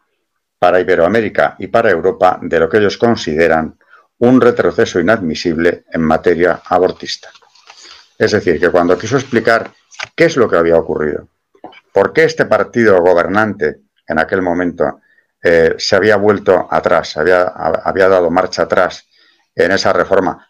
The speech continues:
que no supresión, hablamos de una reforma.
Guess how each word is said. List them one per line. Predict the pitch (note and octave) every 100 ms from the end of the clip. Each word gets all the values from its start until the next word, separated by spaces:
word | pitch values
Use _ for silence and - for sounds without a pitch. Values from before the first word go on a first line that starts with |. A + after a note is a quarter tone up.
| _
que | -
no | C#2 A#2
supresión, | A2+ D#2 C2+ C2 - C3+ A2 C#2+ - _ _ _ _ _ _ _ _ _ _ _
hablamos | - C#2+ F#2+
de | F2+
una | G2+
reforma. | F#2 C2+ F#2 D#2 - -